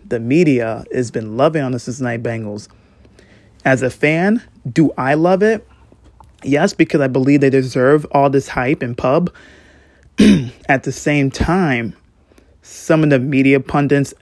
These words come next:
and I'm putting air quotes on that, need to chill out. A lot of them have the Bengals winning the A F C North. Some of them have the Bengals representing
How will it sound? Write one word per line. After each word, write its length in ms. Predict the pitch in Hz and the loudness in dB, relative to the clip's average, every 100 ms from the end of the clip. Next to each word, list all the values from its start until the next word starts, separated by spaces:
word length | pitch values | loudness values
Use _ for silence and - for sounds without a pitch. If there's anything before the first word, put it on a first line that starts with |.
| - | -8
and 120 | 123 | -6
I'm 100 | 113 | -2
putting 260 | - 131 | -2 -2
air 160 | 127 127 | 0 -2
quotes 260 | - 131 - | 0 -2 -2
on 140 | 127 | -4
that, 280 | 123 123 - - - - _ | -2 -4 -6 -12 -20 -20 _
need 200 | - 135 | -2 0
to 100 | - | -2
chill 720 | - - - 127 120 117 113 - _ _ _ _ | -8 -6 -2 0 2 0 -2 -6 _ _ _ _
out. 500 | - 120 113 - - - - - _ _ _ - | -4 -4 -4 -12 -20 -20 -18 -20 _ _ _ -4
A 80 | |
lot 100 | 123 | 0
of 60 | 131 | 2
them 140 | 131 127 | 2 0
have 200 | 131 123 | -2 -2
the 60 | |
Bengals 360 | 131 123 123 117 | -2 -4 -4 -6
winning 240 | 123 123 | -6 -6
the 120 | 123 | -4
A 80 | 120 | -6
F 80 | 117 | -8
C 180 | - 113 | -10 -10
North. 440 | 110 123 208 - - - - _ _ _ _ _ _ _ _ _ | -6 -2 -2 -4 -14 -14 -14 _ _ _ _ _ _ _ _ _
Some 240 | - 180 | -2 2
of 80 | 190 | 2
them 140 | 160 131 | 2 0
have 240 | 147 139 | -2 -2
the 60 | 127 | -2
Bengals 560 | 127 135 131 123 117 - _ _ _ _ - - _ _ _ _ _ - | -2 -2 -2 -4 -8 -20 _ _ _ _ -20 -20 _ _ _ _ _ -12
representing 880 | 127 147 139 120 - 131 135 123 | -2 0 0 0 0 2 0 -2